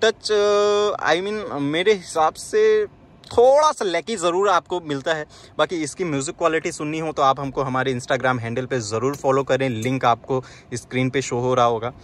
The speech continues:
वहाँ पे जाके मोहित त्रिपाठी को ज़रूर फॉलो करें। और कोई भी query चाहिए हो गाड़ी के बारे में, further कोई भी query आपको चाहिए हो, तो वहाँ पे आप मुझसे डीएम करके पूछ सकते हो। यहाँ पे आपको average, बाकी clock के functions, अ,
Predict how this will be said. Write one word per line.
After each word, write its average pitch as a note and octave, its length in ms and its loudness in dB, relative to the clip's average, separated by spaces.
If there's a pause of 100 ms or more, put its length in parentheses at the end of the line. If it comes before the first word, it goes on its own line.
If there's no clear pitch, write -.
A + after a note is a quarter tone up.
(880)
वहाँ C3 160 4
पे C#3+ 100 0
जाके C3+ 240 4
मोहित B2+ 260 0
त्रिपाठी B2+ 340 2
को B2+ 100 0
ज़रूर A#2+ 260 2
फॉलो B2+ 280 2
करें। B2+ 240 2 (260)
और D#3 160 6
कोई F3+ 220 6
भी G3 100 0
query E3 300 4
चाहिए D3+ 280 2
हो D#3 120 0
गाड़ी C3 260 2
के C#3+ 80 -2
बारे A#2+ 220 2
में, B2+ 100 -4
further A#2 300 -6
कोई C3 280 -2
भी C3 80 -2
query A#2 320 -2
आपको A2+ 220 -6
चाहिए A2 220 -8
हो, A2 80 -6
तो A2 120 -8
वहाँ G#2+ 220 -4
पे A#2 100 -4
आप G#2+ 180 -6
मुझसे A2 240 -6
डीएम A#2 260 -6
करके A#2+ 280 -6 (420)
पूछ D3 140 0
सकते A#2 280 -4
हो। A2 100 -2
यहाँ A#2 180 0
पे C3+ 100 2
आपको B2+ 260 2
average, A#2 560 0 (360)
बाकी A#2+ 220 -2
clock B2 360 2
के C3 200 0
functions, B2 600 -2
अ, B2 40 -4